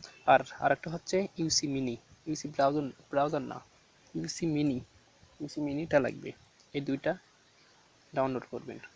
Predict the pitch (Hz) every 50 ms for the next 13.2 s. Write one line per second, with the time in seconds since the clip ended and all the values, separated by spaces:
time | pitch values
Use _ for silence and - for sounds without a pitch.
0 | - _ - - _ - _ _ _ - - - - - 147 - - 165 160 151
1 | 160 160 160 175 175 165 - - - 135 131 123 123 120 123 - - - - -
2 | - - 131 - _ _ - - - - - - - 151 143 - 147 143 151 175
3 | 175 151 139 - 143 143 131 - 123 - - 165 160 - - _ _ _ - -
4 | - - 156 - 139 135 127 - - 127 - - 135 - 101 98 - - 110 -
5 | - - - - - - - - - - - - - _ _ - - 131 - -
6 | 160 156 165 185 170 156 - - - - - 156 143 - 143 143 143 139 165 -
7 | 139 131 131 - 147 135 123 117 120 127 - 160 151 135 131 135 135 - 151 139
8 | 147 - - - - - - - - - - 156 147 143 - - 135 123 135 -
9 | - 165 151 139 131 117 - - - - - 117 - - _ - _ - - _
10 | - - _ _ _ - - - - 147 143 143 - - - 180 190 - - -
11 | - - - 131 139 135 139 139 139 127 123 127 123 123 - - - 156 139 135
12 | 127 123 120 101 - - - - - - 139 123 120 135 139 143 143 143 139 139
13 | 143 160 196